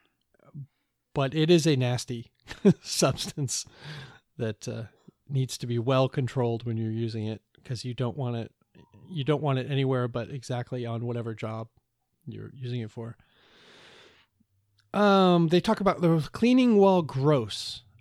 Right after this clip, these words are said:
which is a good point. I always forget to do this, right? I take a shower first thing every morning, and then often I clean the house for a couple hours. And, and then a lot of times I'll get,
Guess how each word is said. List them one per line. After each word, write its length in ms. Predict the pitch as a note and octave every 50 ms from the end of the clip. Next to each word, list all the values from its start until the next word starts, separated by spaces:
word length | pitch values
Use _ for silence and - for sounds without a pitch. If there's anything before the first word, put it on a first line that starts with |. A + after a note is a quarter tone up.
| _ _ _
which 380 | - E3 E3+ F3 - - - - - -
is 180 | - G3+ G3 A#3
a 60 | A3
good 320 | F#3+ - B3+ C#4 B3 -
point. 260 | - - G#3+ F#3+ D#3+ -
I 140 | - E3+ F#3+
always 260 | G#3+ B3+ C#4 B3+ -
forget 480 | - - F#3 D#3+ C3+ - D#3+ D3 - _
to 100 | - E3
do 280 | C3+ A#2+ - C3+ B2+ A#2+
this, 240 | G#2+ - - - -
right? 240 | D3 D3+ E3+ E3 -
I 120 | - F3+ G3
take 260 | - - G#3+ G3 -
a 60 | E3+
shower 480 | - - E3 C#3+ C#3+ C#3+ C#3 C3 G#2 - _ _ _
first 320 | - F3+ F3 F3 - - -
thing 240 | D3 C3+ C3 B2+ B2
every 180 | C3+ B2+ C3
morning, 400 | B2+ B2+ C3 C3 B2+ A#2+ A#2+ F2+
and 120 | A#2 B2+ C3+
then 180 | C#3 C3+ C3 - - _
often 360 | - D#3 E3+ E3+ - D3+ C#3
I 160 | C3+ C#3 C#3 B2 - _ - -
clean 280 | - C#3 C3+ C3+ B2
the 80 | A#2+ A#2+
house 260 | E3 A#3 G#3 C#3 -
for 340 | - - B2 A2 G2+ A2+ B2+ D#3+ _ - - - -
a 280 | - A2 D2+ C2+ - - C#3+ - -
couple 260 | - D3+ - B2+ A#2
hours. 400 | A#2 A2+ A#2 - - C#3 - - - - - _ _ - - _ _ _
And, 400 | E3 D#3+ D#3+ D3+ D3 C#3 C3+ - - _ _ _ _ -
and 120 | D#3 D#3+
then 180 | E3+ E3 D#3 D3+
a 540 | - - - - _ _ _ _ _ - -
lot 180 | F#3+ G3+ G#3
of 60 | G3
times 260 | - G3+ G3+ F#3 E3+ F3+
I'll 120 | E3+ F3
get, 220 | - - F3 -